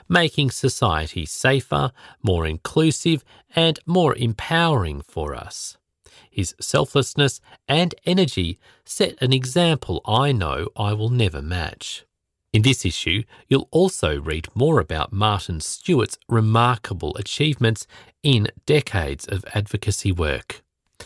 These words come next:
You'll read about the vital work of B C A founders Hugh Jeffrey and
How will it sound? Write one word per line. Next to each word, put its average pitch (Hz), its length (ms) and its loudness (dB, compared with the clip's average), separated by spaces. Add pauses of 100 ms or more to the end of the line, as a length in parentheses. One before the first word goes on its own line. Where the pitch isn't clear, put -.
(280)
You'll 214 220 4
read 101 260 2
about 92 360 0
the 82 220 -4
vital 101 540 0
work 67 300 -8
of - 160 -10
B 107 140 0
C 127 220 0
A 117 140 4
founders 120 600 0 (160)
Hugh 156 280 2
Jeffrey 85 680 -2
and 104 320 0